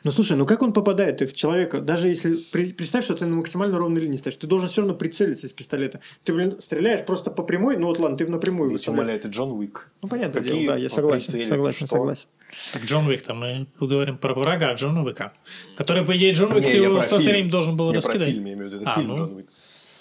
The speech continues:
Speaker 3: Гениальный фильм, да,
Speaker 1: Ну,
Speaker 3: согласен.
Speaker 1: конечно, да, к концовке есть вопросы. В целом, м, я думаю, можем п-, п-, приступить к ней. И,
Speaker 3: Да,
Speaker 1: на
Speaker 3: вы,
Speaker 1: мой
Speaker 3: кстати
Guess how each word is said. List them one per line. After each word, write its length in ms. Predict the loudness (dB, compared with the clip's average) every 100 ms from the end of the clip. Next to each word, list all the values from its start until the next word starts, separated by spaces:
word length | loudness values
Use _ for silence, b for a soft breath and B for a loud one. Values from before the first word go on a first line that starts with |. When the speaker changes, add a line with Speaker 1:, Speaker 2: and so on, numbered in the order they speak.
| B B
Speaker 3:
Гениальный 340 | -6 -2 -2
фильм, 200 | -2 -4 -6
да, 40 | -4
Speaker 1:
Ну, 40 |
Speaker 3:
согласен. 360 | 2 2 2 -2
Speaker 1:
конечно, 340 | 2 2 4 4
да, 120 | 4
к 60 | 4
концовке 540 | 2 2 0 2 0
есть 480 | 2 2 0 0 0
вопросы. 920 | 2 0 2 2 2 2 2 2 0
В 80 | 0
целом, 460 | 2 2 2 -2 -8 -10
м, 340 | -6 -2 -2 -2
я 140 | 0
думаю, 240 | 2 2
можем 380 | 2 0 -2 -4
п-, 180 | -4 -4
п-, 180 | 0 0
приступить 480 | 0 -4 -2 -2 0
к 80 |
ней. 220 | 2 4 2
И, 560 | 0 0 0 0 -2 -4 -8 -12 -8
Speaker 3:
Да, 320 | -2 0 2 4
Speaker 1:
на 120 | 4
Speaker 3:
вы, 80 | 4
Speaker 1:
мой 60 |
Speaker 3:
кстати 600 | 2 2 0 0 0 -4